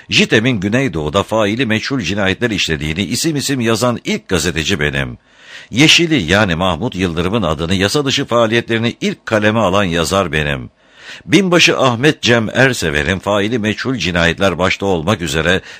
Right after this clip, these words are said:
tüm anlattıklarını kitap yapan gazeteci benim. Behçet Cantürk gibi Kürt iş adamlarını kimler tarafından nasıl öldürüldüğünü kamuoyuna ilk duyuran benim. Tüm bunları yazdığı için ölüm tehditleri alan ve aylarca saklanmak zorunda kalan benim.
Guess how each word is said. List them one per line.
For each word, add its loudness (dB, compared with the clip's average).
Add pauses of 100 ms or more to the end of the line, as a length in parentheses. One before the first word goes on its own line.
(100)
tüm 2
anlattıklarını 0
kitap -2
yapan 0
gazeteci 0
benim. -2 (680)
Behçet 4
Cantürk 0
gibi -2
Kürt -4
iş 0
adamlarını -2
kimler -2
tarafından 0
nasıl 0
öldürüldüğünü -2
kamuoyuna 0
ilk -6
duyuran 0
benim. -2 (640)
Tüm 0
bunları 0
yazdığı 2
için 2
ölüm 0
tehditleri 0
alan 2
ve 2
aylarca 0
saklanmak 0
zorunda 0
kalan 0
benim. 0